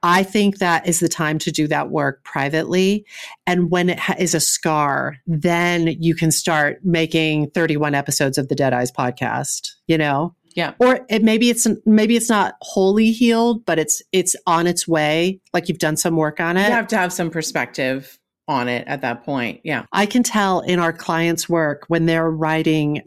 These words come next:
Speaker 1: uh, you can tell so clearly when someone,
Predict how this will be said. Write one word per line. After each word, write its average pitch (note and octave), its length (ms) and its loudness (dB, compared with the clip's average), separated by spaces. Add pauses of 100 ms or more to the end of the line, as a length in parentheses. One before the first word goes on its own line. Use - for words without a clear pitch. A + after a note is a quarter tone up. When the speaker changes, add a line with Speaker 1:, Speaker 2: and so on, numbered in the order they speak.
(100)
Speaker 1:
uh, D#3+ 80 -6 (100)
you G3 160 6
can F#3+ 220 2
tell G3 420 -2
so F3+ 400 0
clearly D3+ 680 -2 (460)
when F3 240 2
someone, F3+ 720 0